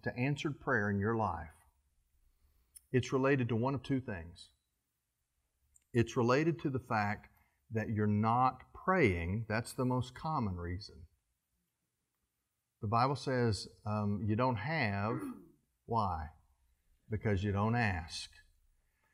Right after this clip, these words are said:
We treat God the way that the wife treats the husband in, the, in all those jokes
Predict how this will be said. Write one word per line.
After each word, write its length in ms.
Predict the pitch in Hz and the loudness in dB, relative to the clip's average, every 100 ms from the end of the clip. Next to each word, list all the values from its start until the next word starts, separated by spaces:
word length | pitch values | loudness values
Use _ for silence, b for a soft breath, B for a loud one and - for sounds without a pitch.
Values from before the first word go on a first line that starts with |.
| _ _ _ _ _ | _ _ _ _ _
We 200 | 123 202 | 4 4
treat 340 | 214 220 190 117 | 4 2 2 4
God 480 | 135 131 135 131 | 6 8 6 4
the 80 | 110 | 2
way 300 | 113 127 131 | 2 2 4
that 340 | 113 113 104 107 | 2 0 -2 2
the 100 | 107 | 4
wife 480 | 98 117 131 123 | 4 4 4 2
treats 280 | - 139 117 | -2 -4 -2
the 100 | 120 | -4
husband 460 | 101 127 107 127 123 | 0 0 0 0 2
in, 160 | 117 | 4
the, 120 | 113 113 | 2 2
in 180 | 113 107 | 0 2
all 140 | 123 | 2
those 260 | 120 120 90 | 4 2 2
jokes 640 | 123 127 135 131 - - | 4 6 6 0 -10 -12